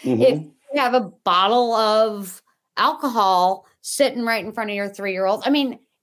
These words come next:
Speaker 2: it's possible your child could consume it, but that's not the alcohol's fault. That's the parents' fault. And all these stories that you hear of children consuming
Speaker 1: Mm-hmm.
Speaker 2: edibles,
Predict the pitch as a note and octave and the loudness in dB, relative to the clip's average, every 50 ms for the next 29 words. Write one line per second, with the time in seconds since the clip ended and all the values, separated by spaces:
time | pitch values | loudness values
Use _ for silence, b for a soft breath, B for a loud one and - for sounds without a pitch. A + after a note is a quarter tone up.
0 | _ - B3+ C4+ C4+ C4+ - - - - B3+ - - - - - A#3+ G#3 A3 A3+ | _ 0 0 0 0 0 -6 -12 -6 -2 0 0 0 0 -2 -4 -4 -2 0 0
1 | C4 D4 C#4+ C#4 C#4 C4+ - - F3 D#3 D3+ E3+ G3 G3 - A3 A3 - B3+ B3+ | 0 0 -2 -2 -4 -6 -6 -6 -4 -2 -2 -4 -6 -10 -12 -16 -14 -10 -8 -8
2 | A#3+ - - - E4+ F#4 E4+ G#3+ C#3+ - - _ _ _ _ - D#4 D#4 - D#4+ | -8 -8 -6 -4 -4 -2 -2 -4 -6 -8 -12 _ _ _ _ -6 -6 -4 -2 -2
3 | F4 F#4+ F#4+ - - F4+ F#4 F4+ F4 E4 D#4+ B3 - - _ - G#3 E3 E3+ G3+ | -2 -2 -4 -4 -4 -2 0 0 2 0 0 -2 -4 -6 _ -10 -6 -2 -2 -2
4 | B3 C#4 - D4 C4+ C4+ A3 G3 F3 E3+ - - - D#3+ C3+ C#3+ F3 - - - | -2 -2 -4 -4 -2 0 0 0 0 0 -4 -6 -6 -4 -2 0 0 -2 -2 -2
5 | D#4 F4 F#4+ F#4 F#4 - - A4 A4 - - - F4+ G4+ G#4 G#4 A4 G#4+ F#4 C4 | -2 -2 -2 -4 -6 -6 -6 -6 -6 -6 -10 -8 -6 -2 -2 0 0 0 -2 -2
6 | F3 C3+ A#2+ - - - D#3 - F#2 C#2+ - _ _ _ B B B B B B | -4 -8 -14 -14 -8 -4 -2 -2 -2 -4 -10 _ _ _ B B B B B B
7 | B - C4+ C#4 C4 A3 - _ _ _ _ _ _ _ - - A3+ B3 C#4 D#4 | B -4 -4 -4 -4 -6 -10 _ _ _ _ _ _ _ -2 2 2 4 4 2
8 | D#4+ C#4 E4 E4+ D4+ C#4+ C4+ B3+ - - - - - - A3 A3+ A#3+ B3 B3 A3+ | 0 -2 -4 -4 -4 -4 -4 -6 -8 -10 -14 -14 -12 -8 -6 -6 -4 -4 -4 -4
9 | G3+ F3 E3+ - - - - E3 G3+ F#3+ - - A3+ G3+ F#3 D#3+ D3+ C#3+ C3+ - | -6 -8 -8 -8 -10 -10 -10 -12 -14 -14 -10 -8 -6 -4 -4 -4 -4 -6 -10 -10
10 | - - - B3 A#3+ A3+ A3+ A#3 A3+ - G3+ G#3 G3 - - G#3+ G3+ G3 F#3+ F3+ | -14 -10 -8 -6 -6 -6 -6 -8 -8 -10 -12 -14 -16 -14 -14 -12 -10 -10 -8 -8
11 | D#3 D3 D3+ D3 C3+ B2 | -8 -8 -8 -8 -10 -12